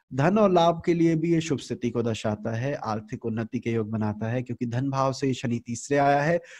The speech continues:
और लाभ भाव से ये शनि छठे। तो आर्थिक उन्नति के योग है, सम्मान मिलने के योग है, लेकिन सेहत का जरूर ध्यान रखें। उसका कारण ये है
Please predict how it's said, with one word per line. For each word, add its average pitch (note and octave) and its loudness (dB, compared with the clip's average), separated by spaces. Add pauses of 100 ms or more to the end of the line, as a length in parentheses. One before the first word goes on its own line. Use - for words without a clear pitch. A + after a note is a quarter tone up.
(140)
और B2 4
लाभ A#2+ 4
भाव A#2+ 2
से A#2 -4
ये A2+ -2
शनि A2 -4
छठे। - -14 (460)
तो A#2+ 2
आर्थिक A#2+ -2
उन्नति B2 0
के D3 0
योग D3 4
है, E3 2
सम्मान A#2 2
मिलने A#2+ 0
के C#3 -2
योग C#3+ 2
है, D#3 0
लेकिन C#3+ -2
सेहत D#3+ -2
का C3 2
जरूर G#2 -2
ध्यान G#2 -2
रखें। G#2+ -6 (360)
उसका B2 -8
कारण A#2 0
ये A#2 0
है A2 -2